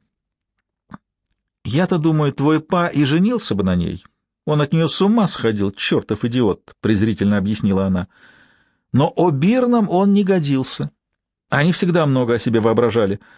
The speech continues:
Отец Тесси, её дядья избили Джима. Я на следующий день его еле узнала.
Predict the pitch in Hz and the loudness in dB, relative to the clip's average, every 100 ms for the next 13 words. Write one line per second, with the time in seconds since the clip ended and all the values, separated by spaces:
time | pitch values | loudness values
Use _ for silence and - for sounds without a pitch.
0 | _ _ _ _ - 120 - 208 220 - | _ _ _ _ -4 -4 0 0 0 -6
1 | - 190 - - 165 147 127 123 113 123 | -2 0 -2 -6 -4 -4 0 0 0 0
2 | 151 185 120 131 208 151 104 104 92 - | 0 0 0 0 -2 0 0 0 0 -4
3 | - - _ - 104 131 135 151 131 131 | -20 -20 _ -10 -4 -2 -2 -2 -2 -2
4 | 147 143 131 143 139 139 165 160 107 80 | -2 0 0 0 0 -2 -2 -2 -4 -6